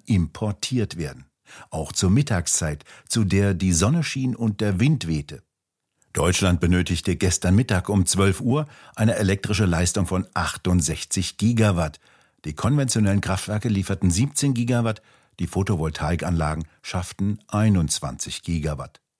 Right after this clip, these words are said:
Ganze sechzehn Gigawatt kamen von den dreißigtausend Windrädern an Land. Die Windräder auf Nord- und Ostsee lieferten praktisch nichts. Um zwölf Uhr musste immerhin sechs Gigawatt an elektrischer Leistung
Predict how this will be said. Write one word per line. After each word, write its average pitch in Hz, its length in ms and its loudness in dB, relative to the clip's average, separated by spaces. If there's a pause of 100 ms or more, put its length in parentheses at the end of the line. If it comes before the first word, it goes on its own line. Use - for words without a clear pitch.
(520)
Ganze 87 500 2
sechzehn 95 480 0
Gigawatt 98 540 0
kamen 92 320 0
von 90 160 0
den 92 160 -2 (260)
dreißigtausend 92 960 -2
Windrädern 85 540 0
an 82 160 -4
Land. 71 320 -8 (680)
Die 101 260 4
Windräder 127 520 0
auf 110 180 -2
Nord- 101 240 2
und 101 180 -2
Ostsee 143 580 0 (120)
lieferten 87 440 -2
praktisch 80 420 -4
nichts. - 480 -2 (1080)
Um 82 320 2
zwölf 85 460 2
Uhr 135 180 2
musste 117 360 2
immerhin 104 480 4 (160)
sechs 87 500 -2
Gigawatt 90 560 0
an 98 160 2
elektrischer 87 480 0
Leistung 90 420 0